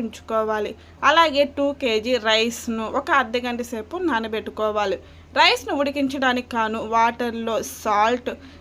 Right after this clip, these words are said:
అలాగే రెండు ఇంచుల దాల్చిన చెక్క, రెండు లవంగాలు, రెండు యాలకులు, కొంచెం పుదీనా, కొంచెం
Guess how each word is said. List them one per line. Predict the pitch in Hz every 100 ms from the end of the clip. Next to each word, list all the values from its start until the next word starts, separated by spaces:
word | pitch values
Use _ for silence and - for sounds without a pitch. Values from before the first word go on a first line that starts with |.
| - 247
అలాగే | 262 254 277 233
రెండు | 233 247 247
ఇంచుల | 233 233 247 214
దాల్చిన | 208 214 233 233
చెక్క, | - - - 220 202 - - - -
రెండు | 330 349 330 254
లవంగాలు, | 220 226 247 240 233 233 - 240
రెండు | 240 240 226
యాలకులు, | 202 214 233 - 233 233 226 - - - - - - - - - - - - - - - - - - - - - - - - - -
కొంచెం | 349 339 392 302 262
పుదీనా, | 254 262 262 262 262 -
కొంచెం | 269 277 302